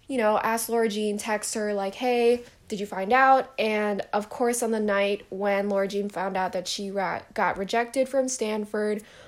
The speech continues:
Laura Jean lies and says, um, that she got in, but she actually did not, which really breaks her heart because she feels that her relationship is gonna be over, it's gonna be done, because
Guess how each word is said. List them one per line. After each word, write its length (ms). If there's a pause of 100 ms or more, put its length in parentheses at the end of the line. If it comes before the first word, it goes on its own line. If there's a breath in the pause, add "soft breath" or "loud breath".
(220 loud breath)
Laura 220
Jean 300
lies 560
and 180
says, 520 (140)
um, 580 (400)
that 280
she 140
got 220
in, 380
but 440
she 360
actually 540
did 160
not, 300 (520 loud breath)
which 340
really 200
breaks 240
her 80
heart 240
because 460
she 160
feels 400
that 180
her 160
relationship 720
is 140
gonna 220
be 260
over, 300
it's 140
gonna 160
be 180
done, 500 (540 loud breath)
because 600